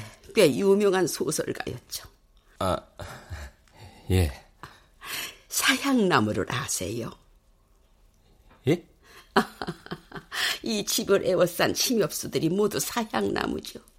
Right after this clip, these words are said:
Speaker 1: 우리 조상 중에는 그 사향나무와 사랑에 빠진 남자가 있었답니다.
Speaker 2: 사향나무와 사랑에 빠져요?
Speaker 1: 네, 사향나무와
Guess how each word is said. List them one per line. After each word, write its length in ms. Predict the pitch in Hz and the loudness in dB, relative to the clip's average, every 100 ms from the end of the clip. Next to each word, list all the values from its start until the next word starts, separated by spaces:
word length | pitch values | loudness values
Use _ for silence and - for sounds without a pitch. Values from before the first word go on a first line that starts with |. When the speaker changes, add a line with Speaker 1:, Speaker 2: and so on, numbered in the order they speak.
| _ _ - - - - | _ _ -20 -20 -10 0
Speaker 1:
우리 220 | 277 240 | 0 2
조상 400 | 254 247 285 247 | -2 -2 0 -2
중에는 480 | - 262 - 247 247 _ - - | -2 -2 0 -4 -8 _ -14 -12
그 180 | - 240 | 0 2
사향나무와 840 | 214 285 269 294 262 254 233 - | 2 2 2 2 2 2 2 0
사랑에 500 | - - 359 311 294 | 0 -4 0 2 2
빠진 380 | 285 - - 220 | 2 -2 0 0
남자가 540 | 214 190 180 - 127 113 | 2 2 2 0 0 0
있었답니다. 880 | 139 - - - - - - - - - - - _ - _ _ - _ _ _ | 0 -2 -6 -4 -4 -2 -4 -6 -16 -16 -20 -20 _ -20 _ _ -20 _ _ _
Speaker 2:
사향나무와 1200 | - - - 151 131 120 110 104 101 95 90 82 - - _ _ _ - | -4 -2 4 8 8 8 8 8 6 6 6 4 0 -10 _ _ _ -4
사랑에 440 | - 185 165 113 - | 0 4 6 4 2
빠져요? 540 | 90 85 82 113 92 - | 0 2 2 2 0 2
Speaker 1:
네, 540 | 147 180 165 208 233 185 - - _ - - - - | 2 4 2 0 -2 -6 -8 -12 _ -20 -20 -20 -8
사향나무와 1040 | - - 196 139 165 123 131 139 104 - | 0 2 4 2 2 2 2 0 -2 -6